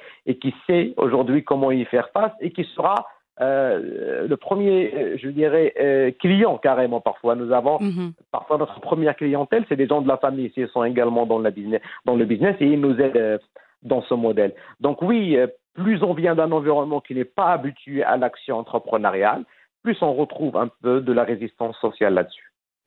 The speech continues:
Speaker 2: Et Ayman Chalegui, donc, entrepreneuriat à part, euh, l'enseignement dans votre carrière ?
Speaker 1: Alors, je n'ai jamais, je n'ai jamais, je n'ai jamais cessé d'être enseignant,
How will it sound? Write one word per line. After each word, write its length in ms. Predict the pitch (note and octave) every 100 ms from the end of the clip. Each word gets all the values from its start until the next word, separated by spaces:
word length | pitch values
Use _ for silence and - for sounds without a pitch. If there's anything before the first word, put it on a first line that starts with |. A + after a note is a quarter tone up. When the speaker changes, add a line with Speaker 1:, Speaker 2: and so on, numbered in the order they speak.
| _ _ -
Speaker 2:
Et 80 | A#3
Ayman 340 | B3+ C#4+ E4+
Chalegui, 540 | F4 - C4+ B3+ A#3 B3+
donc, 320 | A#3+ A#3 A#3 -
entrepreneuriat 1080 | B3 - C4+ - B3 A#3+ A3 G#3 G#3 F#3+ F#3
à 140 | - F#3+
part, 420 | - F4+ G#4+ G#3
euh, 160 | F#3
l'enseignement 760 | F3+ C4 E4+ F#4+ D#4+ C#4+ A3+ A#3 _
dans 120 | G3 G3
votre 280 | F#3+ -
carrière ? 560 | F3+ G3 F3 F3+ F3 - - _ -
Speaker 1:
Alors, 240 | D3 C#3
je 60 | B2
n'ai 100 | C3
jamais, 440 | A#2+ D#3 D3+ C#3+ A#2+
je 80 |
n'ai 80 | A#2+
jamais, 480 | G#2+ C3 C3 B2 D2+
je 60 | A2
n'ai 120 | A2+
jamais 260 | B2 B2+ -
cessé 280 | A#2+ - A#2
d'être 260 | A2+ -
enseignant, 760 | A#2 - A2 G#2+ A2 A2 G#2